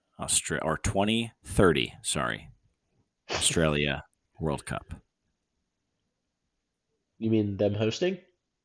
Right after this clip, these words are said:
Speaker 1: Yes.
Speaker 2: Shoot, brother, that'd be fun. Uh,
Speaker 1: And I, I'd even be good with a, uh, with, uh, New Zealand, Australia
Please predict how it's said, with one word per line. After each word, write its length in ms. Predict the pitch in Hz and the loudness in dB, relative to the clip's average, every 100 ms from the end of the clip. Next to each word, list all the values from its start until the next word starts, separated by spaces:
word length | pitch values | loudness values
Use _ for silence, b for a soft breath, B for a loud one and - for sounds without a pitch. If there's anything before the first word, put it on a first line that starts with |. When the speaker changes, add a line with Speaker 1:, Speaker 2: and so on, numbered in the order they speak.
| _ _ | _ _
Speaker 1:
Yes. 580 | - 69 65 - - - - - _ _ _ _ _ _ _ _ _ _ _ _ _ _ - | -6 0 2 2 0 -4 -10 -20 _ _ _ _ _ _ _ _ _ _ _ _ _ _ -14
Speaker 2:
Shoot, 300 | - 151 - | -6 -6 -4
brother, 360 | 104 131 143 - - | -4 -4 -6 -10 -14
that'd 120 | 85 | -10
be 80 | 131 | -10
fun. 320 | - 101 139 - _ _ _ b b b b b b b b b b b - | -8 -8 -8 -10 _ _ _ b b b b b b b b b b b 2
Uh, 420 | 120 117 113 110 | 6 8 6 6
Speaker 1:
And 120 | 110 | 8
I, 120 | 107 117 117 | 8 8 8
I'd 160 | 117 | 8
even 320 | 123 139 147 | 8 6 6
be 160 | 131 131 | 4 4
good 240 | 123 123 | 6 6
with 260 | 107 101 - | 6 4 4
a, 420 | 90 87 87 85 82 _ _ | 2 2 2 0 -4 _ _
uh, 440 | 87 87 85 82 80 - 92 78 - | -10 -6 -6 -6 -8 -10 -18 -20 -12
with, 380 | 92 90 - 87 | -4 -4 -2 -4
uh, 400 | 82 80 78 78 | -4 -4 -6 -8
New 160 | 85 90 | -6 0
Zealand, 380 | 82 95 95 90 | 2 2 0 -4
Australia 500 | 87 - 90 85 80 | -4 -4 -2 -2 -4